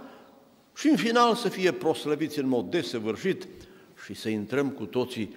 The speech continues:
în gloria cerească. Doamne, ajută-ne! Asta e partea lui Dumnezeu și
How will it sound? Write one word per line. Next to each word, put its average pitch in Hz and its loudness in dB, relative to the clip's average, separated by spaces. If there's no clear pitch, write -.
în 101 -8
gloria 107 2
cerească. 95 -4
Doamne, 104 0
ajută-ne! 82 -4
Asta 113 -2
e 147 2
partea 98 0
lui 101 2
Dumnezeu 92 -2
și - -12